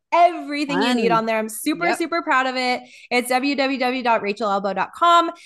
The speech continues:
Speaker 1: Um, it has links to anything you could need from, um, my membership application to more about me, to discounts that I offer, um, for different brands that I'm partnered with, to my Instagram. Like, literally everything you need is on there.
Speaker 2: Oh, I love that. Well, thank you so much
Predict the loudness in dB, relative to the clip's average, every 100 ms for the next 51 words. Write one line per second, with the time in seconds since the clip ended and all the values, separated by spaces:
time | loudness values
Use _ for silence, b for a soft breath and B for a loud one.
0 | B -2 -2 0 -2 -2 -2 -4 -6 -8
1 | -4 -2 -2 -2 -4 -4 -4 -4 -4 -4
2 | -2 -2 -4 -6 -4 -4 -4 -6 -6 -2
3 | 0 0 -2 0 0 -2 -4 -4 -2 -4
4 | -4 -6 -6 -4 0 0 0 2 0 0
5 | -4 -4 -6 -10 -2 -2 0 -2 -2 0
6 | 0 2 4 2 0 2 2 2 -2 -6
7 | -6 -6 -8 -6 -2 -2 0 -2 -4 -4
8 | -4 -4 -4 -2 -2 -4 B -16 -8 -6
9 | 0 0 0 -4 0 2 2 2 -2 -2
10 | 0 2 2 2 0 -2 -4 -4 -6 -8
11 | -10 -10 -12 -12 -12 -16 _ -8 -4 -2
12 | -2 -4 -4 -6 -6 _ -4 -2 0 0
13 | -2 -2 -2 0 0 -2